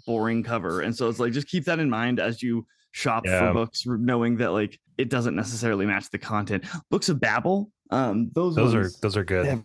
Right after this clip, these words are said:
Speaker 1: really
Speaker 2: I,
Speaker 1: cool
Speaker 2: I think
Speaker 1: covers.
Speaker 2: those are cool. Yeah.
Speaker 1: It's all about the tower, and there's usually a person, like, sitting on it, using it as a throne, or falling
Speaker 2: Yeah.
Speaker 1: within it, and, like, it's just, like, really cool, meaningful. There's a lot of detail in them. But, you know, if you were an author, you need a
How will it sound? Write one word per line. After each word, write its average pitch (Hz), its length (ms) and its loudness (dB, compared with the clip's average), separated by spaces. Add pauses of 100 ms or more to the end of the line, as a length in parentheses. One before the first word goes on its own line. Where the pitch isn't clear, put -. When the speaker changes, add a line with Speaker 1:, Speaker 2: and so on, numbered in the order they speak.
(320)
Speaker 1:
really 180 300 4
Speaker 2:
I, 98 100 2
Speaker 1:
cool 113 320 2
Speaker 2:
I 98 80 2
think - 20 -6 (140)
Speaker 1:
covers. 117 160 2
Speaker 2:
those 85 100 2
are - 20 -6
cool. 95 360 2 (160)
Yeah. 98 160 4
Speaker 1:
It's 95 140 2
all 160 200 4
about 143 240 2
the 147 80 0
tower, 131 480 0
and 131 100 2
there's 120 160 0
usually 135 260 2
a 117 60 0
person, 127 460 -4
like, 101 160 -2
sitting 131 480 0
on 123 160 2
it, 123 120 2
using 120 240 0
it 120 40 2
as 107 140 -2
a 104 60 -6
throne, 127 580 0
or 98 80 0
falling 113 640 0
Speaker 2:
Yeah. 107 40 0
Speaker 1:
within 113 320 0
it, 113 160 0
and, 104 140 0
like, 101 160 0
it's 120 120 -4
just, 139 160 -4
like, 139 200 -2 (360)
really 156 220 2
cool, 151 300 0
meaningful. 123 460 0
There's 123 120 -2
a 120 40 0
lot 123 140 0
of 107 180 -6
detail 127 580 0
in 131 120 2
them. 123 300 0 (260)
But, 110 140 2
you 151 60 2
know, 120 100 2
if 113 100 -2
you 120 80 0
were 120 80 2
an 117 60 0
author, 117 200 0
you 107 80 0
need 101 180 0
a 80 160 -2